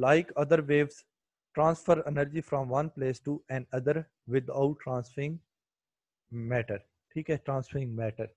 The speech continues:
जिस तरह आपको पहले बताया कि आपके पास पानी जो है वो अपनी जगह पर ही खड़ा रहेगा, ठीक है, या थोड़ा बहुत display होगा। वो जो display भी हो रहा होता है उसमें just क्या होता है, एक atom दूसरे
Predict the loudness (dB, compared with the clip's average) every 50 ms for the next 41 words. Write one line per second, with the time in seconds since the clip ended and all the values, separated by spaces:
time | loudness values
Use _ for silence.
0 | _ _ _ -8 -6 -4 -2 -2 0 -2 -2 -4 -6 -4 -2 -2 0 0 -2 -4
1 | -2 -2 0 0 0 -2 -4 -6 -6 -6 -6 -6 -6 -6 -2 -2 -4 -4 -4 _
2 | _ _ _ -6 -4 -4 -2 -2 -2 -2 0 0 2 2 2 0 0 -2 -2 -2
3 | -4 -2 -4 -6 0 2 2 4 6 4 4 2 0 -4 -6 -8 -10 -10 -10 -10
4 | -10 -10 -12 -12 -12 -12 -14 -14 _ _ _ _ _ _ _ _ _ _ _ -10
5 | -6 -4 -2 -2 -2 -2 -4 -4 -4 _ 0 4 4 4 4 6 6 4 4 4
6 | 2 0 0 0 -2 0 4 4 4 4 4 -2 -4 -4 -4 -6 -6 -8 _ _
7 | _ _ _ _ 2 4 4 6 6 4 2 4 2 0 0 -2 -2 2 6 6
8 | 6 6 6 4 6 6 6 6 6 4 4 4 4 4 4 2 -2 -4 -4 -4
9 | 0 2 4 4 2 2 -2 0 2 4 4 4 2 2 0 0 0 0 2 2
10 | 2 2 0 -2 -2 0 0 0 -2 -4 -4 -2 -2 -4 -4 -2 0 0